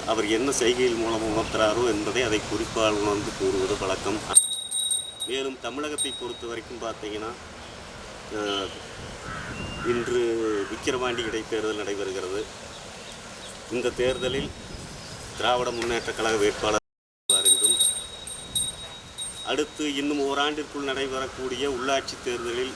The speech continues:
பெரும்பாலான உள்ளாட்சி பகுதிகளில் திமுகவும் அதனுடைய கூட்டணி கட்சிகளுமே பெரும்பான்மையான இடத்துகளை கைப்பற்றும் என்றும்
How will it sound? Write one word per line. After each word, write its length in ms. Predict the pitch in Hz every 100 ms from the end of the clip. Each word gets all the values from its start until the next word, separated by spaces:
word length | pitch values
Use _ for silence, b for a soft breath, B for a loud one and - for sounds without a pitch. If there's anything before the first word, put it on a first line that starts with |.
| - - - -
பெரும்பாலான 1000 | 120 139 147 143 135 135 127 123 120 117 113 101 101
உள்ளாட்சி 600 | 113 131 131 107 - 117 117 107 104 - - - - -
பகுதிகளில் 600 | 123 127 120 117 127 131 -
திமுகவும் 800 | 117 127 135 127 123 120 120 104
அதனுடைய 360 | 110 104 110 107
கூட்டணி 400 | - 113 120 120
கட்சிகளுமே 640 | 101 110 - 110 110 107 120
பெரும்பான்மையான 760 | 107 104 113 113 113 110 107 107
இடத்துகளை 460 | 101 101 - - 101
கைப்பற்றும் 600 | 98 95 - - 104 95
என்றும் 300 | - 101 110